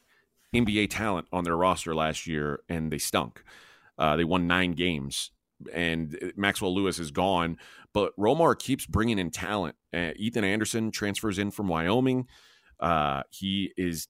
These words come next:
he's immediately taken over the point. They're comfortable playing fast and, and they've got enough athletes that they should be able to dominate a team full of D two level kids. And the biggest issue for Long Island is if you're a bad team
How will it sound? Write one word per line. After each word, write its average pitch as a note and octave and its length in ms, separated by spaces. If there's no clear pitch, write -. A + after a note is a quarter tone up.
he's F2+ 300
immediately F#2+ 360
taken F#2+ 300
over F2 160
the - 80
point. G#2 460
They're D#2+ 140
comfortable G#2 480
playing F#2+ 320
fast G#2 580
and, F2 200
and F2 160
they've E2+ 120
got F#2+ 160
enough F#2 220
athletes E2+ 580
that F2 160
they E2+ 100
should A#2+ 320
be G2 140
able E2 140
to D#2+ 80
dominate E2+ 680
a F2 80
team F3 360
full F#2 280
of D#2 220
D F#2 180
two F#2 280
level E2 300
kids. E2+ 600
And F#2 140
the F2+ 60
biggest A#2+ 260
issue A2 340
for G2 500
Long F#2+ 220
Island G2+ 480
is G2+ 560
if G#2+ 200
you're A#2 140
a C#3+ 80
bad G2 480
team C3+ 420